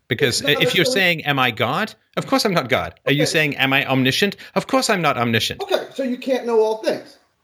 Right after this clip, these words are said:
Speaker 2: So then you
Speaker 1: Right.
Speaker 2: cannot know if there's a God for certain, 'cause you cannot know all things.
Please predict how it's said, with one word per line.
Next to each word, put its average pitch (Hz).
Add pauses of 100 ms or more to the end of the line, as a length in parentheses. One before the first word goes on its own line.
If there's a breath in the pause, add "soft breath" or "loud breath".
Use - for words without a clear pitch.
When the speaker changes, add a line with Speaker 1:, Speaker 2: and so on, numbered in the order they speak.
(160)
Speaker 2:
So 262
then 247
you 220
Speaker 1:
Right. 254
Speaker 2:
cannot 247
know 214
if 214
there's 208
a 202
God 185
for 180
certain, 175 (1400)
'cause 202
you 208
cannot 185
know 165
all 156
things. -